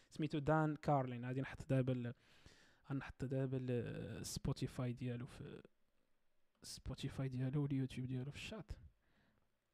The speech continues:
باش الناس يقدروا يدخلوا ليه. عرفتي الصاد راه كيعاود على، كيعاود على هيروشيما و-، وناكازاكي الصاد. عرفتي راه كيعاود على داك،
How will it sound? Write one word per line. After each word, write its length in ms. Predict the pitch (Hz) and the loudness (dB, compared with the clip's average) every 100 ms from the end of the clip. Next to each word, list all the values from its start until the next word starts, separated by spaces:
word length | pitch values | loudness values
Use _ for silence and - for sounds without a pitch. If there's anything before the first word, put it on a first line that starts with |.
| - | -10
باش 160 | - | 0
الناس 260 | 139 131 135 | 4 4 4
يقدروا 280 | - 127 127 | 0 4 2
يدخلوا 320 | - - 113 | 2 -2 -2
ليه. 200 | 117 - _ _ - - - _ - | -2 -8 _ _ -20 -20 -20 _ -8
عرفتي 160 | 147 165 | 2 4
الصاد 300 | - 143 143 | 4 2 2
راه 60 | |
كيعاود 440 | - 131 135 135 120 | 2 4 8 8 8
على، 220 | 135 135 _ - | 4 2 _ -6
كيعاود 340 | - 131 139 127 | 4 6 6 6
على 140 | 131 | 4
هيروشيما 600 | 135 131 131 - 131 127 | 4 4 4 2 0 2
و-، 440 | 123 120 117 - - | 2 0 -2 -6 -4
وناكازاكي 720 | 143 135 - 131 135 143 151 | -2 -2 -2 0 0 2 0
الصاد. 380 | - - 175 - - - - - - - - _ _ _ - | 0 -2 -2 -2 -12 -20 -20 -20 -20 -20 -20 _ _ _ -12
عرفتي 160 | - 170 | 0 2
راه 60 | 143 | 4
كيعاود 340 | - 135 131 | 4 6 4
على 140 | 135 | 4
داك، 120 | 135 | 2